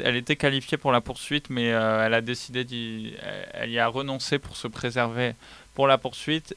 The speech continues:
Et enfin, ce sera Julia Simon qui, qui finira le relais, vingt-neuvième du sprint. Et, euh, ce fut la meilleure Française sur la poursuite, avec, avec une, une huitième place, donc une belle remontée. Et on espère qu'elles pou-, pourront continuer sur ce relais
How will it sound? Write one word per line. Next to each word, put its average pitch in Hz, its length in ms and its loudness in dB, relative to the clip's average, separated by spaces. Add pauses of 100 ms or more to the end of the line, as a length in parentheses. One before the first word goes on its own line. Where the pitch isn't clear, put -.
Et 135 120 0
enfin, 127 320 0
ce - 120 -8
sera - 260 -2
Julia 135 280 -2
Simon 143 320 -4
qui, 120 320 -6
qui 123 160 -8
finira 131 400 0
le 131 80 4
relais, 131 420 2 (440)
vingt-neuvième 139 560 2
du 135 120 -2
sprint. - 600 -6 (100)
Et, 131 240 0
euh, 120 180 2
ce 117 160 -6
fut - 140 -8
la 139 140 4
meilleure 127 260 0
Française 135 460 0
sur - 160 -2
la 113 100 0
poursuite, - 500 -10
avec, 117 300 -6
avec 123 340 -2
une, 117 240 2
une 131 140 -2
huitième 139 400 0
place, 135 300 4
donc 123 180 -6
une 117 140 -4
belle 135 160 6
remontée. 135 500 0 (560)
Et - 40 -10
on 123 120 -4
espère 131 320 4
qu'elles 120 140 4
pou-, 110 160 -8
pourront 120 240 2
continuer 139 420 0
sur - 160 -6
ce - 160 -2
relais 127 460 2